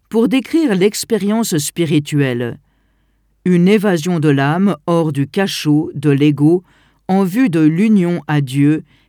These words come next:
et à sa création dans l'amour, source de profonde liberté. Malgré la distance culturelle, ce récit rejoint sur le fond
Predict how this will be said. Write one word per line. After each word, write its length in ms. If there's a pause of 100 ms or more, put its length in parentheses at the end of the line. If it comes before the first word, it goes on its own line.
(100)
et 140
à 80
sa 200
création 920
dans 260
l'amour, 640 (400)
source 440
de 160
profonde 600
liberté. 800 (1700)
Malgré 440
la 120
distance 520
culturelle, 720 (360)
ce 160
récit 400
rejoint 440
sur 240
le 120
fond 340